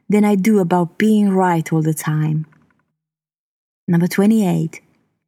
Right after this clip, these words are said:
I promise myself to trust my inner voice and intuition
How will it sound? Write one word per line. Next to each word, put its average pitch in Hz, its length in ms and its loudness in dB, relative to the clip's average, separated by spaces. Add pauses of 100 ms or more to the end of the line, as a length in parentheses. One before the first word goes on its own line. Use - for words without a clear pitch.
(380)
I 240 100 0
promise 262 480 0
myself 185 460 -2
to 190 100 -4
trust 240 320 -2
my 233 160 0
inner 311 240 0
voice 226 400 0
and 175 100 2
intuition 185 760 -2